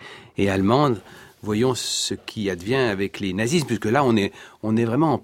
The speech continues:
plein dans, dans la mythologie. Vous citez dans votre livre ce mot de, de Valéry, qui me paraît très, très adapté. « Franchi trois ou quatre mille ans en deçà de notre naissance, on est en pleine liberté. »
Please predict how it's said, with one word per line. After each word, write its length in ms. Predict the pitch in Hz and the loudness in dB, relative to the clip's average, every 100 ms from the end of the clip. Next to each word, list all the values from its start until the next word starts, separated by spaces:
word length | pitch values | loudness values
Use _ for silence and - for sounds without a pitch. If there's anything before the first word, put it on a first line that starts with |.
| _ | _
plein 300 | 135 151 143 | 0 2 2
dans, 380 | 117 104 92 98 | 2 0 0 -4
dans 200 | 98 104 | -6 -4
la 80 | 101 | -2
mythologie. 720 | 113 113 104 117 120 123 101 - - | -2 2 2 2 0 -4 -8 -12 -10
Vous 100 | 107 | -8
citez 420 | - 117 - 120 | -6 -4 0 2
dans 180 | 113 98 | 4 2
votre 320 | 104 - 104 | 0 0 -2
livre 260 | 101 120 - | 2 0 0
ce 140 | 104 | -2
mot 240 | 98 113 | 2 2
de, 180 | 95 92 - - - - | 2 0 -2 -18 -12 -2
de 100 | 98 | 0
Valéry, 500 | 101 98 98 127 131 | 2 0 0 -2 -4
qui 140 | - | -6
me 60 | 92 | -6
paraît 220 | 90 90 | -6 -6
très, 180 | - 120 | -8 -8
très 220 | - 104 | -4 -2
adapté. « 520 | 98 92 - - 151 - - - | -2 -4 -6 0 0 -2 -16 -12
Franchi 760 | - 160 156 - 160 139 110 - | 2 4 6 6 4 2 -2 -8
trois 240 | - 170 160 | 0 6 6
ou 60 | |
quatre 300 | 127 147 - | 6 2 4
mille 280 | 131 123 113 | 4 6 6
ans 280 | 113 98 95 - - - | 4 2 -4 -18 -16 -6
en 120 | 104 | -4
deçà 520 | 95 139 - 147 117 | 2 2 4 2 2
de 180 | 95 104 | 0 -2
notre 420 | 101 101 - 101 | 0 -2 -6 -4
naissance, 720 | 98 127 - 139 147 165 - - - - - | 2 4 4 2 2 0 -4 -8 -20 -16 -4
on 180 | 104 120 | 2 4
est 220 | 139 123 | 4 2
en 100 | 98 | -2
pleine 320 | - 131 117 | 0 2 2
liberté. » 680 | 90 127 113 95 - 82 82 | 2 4 2 2 -6 -8 -10